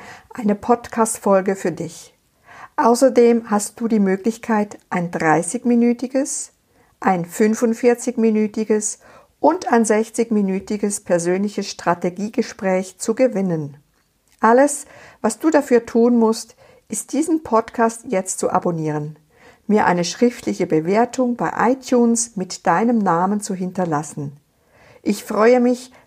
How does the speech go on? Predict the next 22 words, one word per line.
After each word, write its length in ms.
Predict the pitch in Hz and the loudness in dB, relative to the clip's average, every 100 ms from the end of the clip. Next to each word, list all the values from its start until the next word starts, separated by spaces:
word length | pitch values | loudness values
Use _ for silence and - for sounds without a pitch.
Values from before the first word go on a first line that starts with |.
| - | -2
wenn 120 | 180 | 0
du 80 | 190 | 2
dabei 440 | 180 165 139 190 | 0 2 4 4
bist 400 | 233 214 - - - | 2 0 -2 -10 -8
und 200 | 185 175 | -6 -2
wünsche 260 | 208 226 220 | -2 -2 -2
dir 120 | 208 | 0
jetzt 260 | 185 180 | -2 -2
viel 380 | - - 254 277 | -10 -2 2 2
Spaß 640 | - - 240 233 175 - - - | -2 0 2 2 0 -8 -12 -8
bei 120 | 160 | -4
der 140 | 151 | 0
heutigen 520 | 165 190 202 214 208 | 2 2 0 0 0
Folge. 520 | 208 175 160 147 147 147 _ _ _ _ _ _ - | 0 0 0 0 -6 -10 _ _ _ _ _ _ -6
Ja, 380 | 180 180 214 254 _ | -4 -2 -4 -6 _
das 220 | - 220 | -10 -8
habe 240 | 190 180 185 | -4 -6 -6
ich. 340 | 180 - _ _ _ _ _ - | -14 -16 _ _ _ _ _ -4
Ich 160 | 233 | 0
bin 140 | 269 226 | 2 4
selbst 340 | 214 254 - | 4 2 0
Unternehmerin 800 | 226 220 190 208 240 247 233 240 | -6 -2 0 0 0 0 0 -2